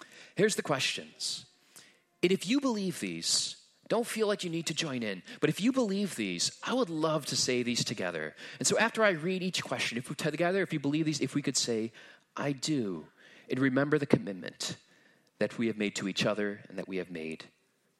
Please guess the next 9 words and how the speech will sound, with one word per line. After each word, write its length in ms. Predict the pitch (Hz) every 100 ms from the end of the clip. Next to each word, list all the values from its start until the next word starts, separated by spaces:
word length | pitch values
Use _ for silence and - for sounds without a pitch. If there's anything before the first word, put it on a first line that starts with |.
| _ _ _ _ _ -
to 100 | 107
God. 380 | 104 87 - - _ _ _ _ _ _ _ _ _ _ _ _ _ _ - -
So 160 | 139
church, 500 | - 143 98 - - - _ _ _ _ _ _ _ - _ -
do 100 | 147
you 160 | 190 185
recognize 800 | 147 147 160 131 110 107 107 -
your 120 | 104
need 520 | 95 92 90 - -